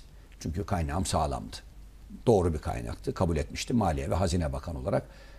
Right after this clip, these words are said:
ben onu deklare etmiştim, söylemiştim. Mehmet Şimşek Bey daha önce Sayın Erdoğan üç yüz milyon lira şehir üniversitesi kredi çekti. O zamanlar hatırlarsanız eğer bir kredi çekilmişti. Sayın Erdoğan bunları dolandırıcılıkla, yani Sayın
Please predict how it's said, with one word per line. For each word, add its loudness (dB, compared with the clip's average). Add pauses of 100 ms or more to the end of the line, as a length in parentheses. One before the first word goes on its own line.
(180)
ben 0
onu -4
deklare 0
etmiştim, -4
söylemiştim. -2 (580)
Mehmet 6
Şimşek 4
Bey 6 (500)
daha 6
önce 8 (400)
Sayın 6
Erdoğan 6
üç 2
yüz 6
milyon 8
lira 4
şehir 6
üniversitesi 4
kredi 2
çekti. 4 (460)
O 2
zamanlar 6
hatırlarsanız 4
eğer 4
bir 2
kredi 2
çekilmişti. -2 (400)
Sayın 2
Erdoğan 6
bunları 6
dolandırıcılıkla, 6
yani 2
Sayın 4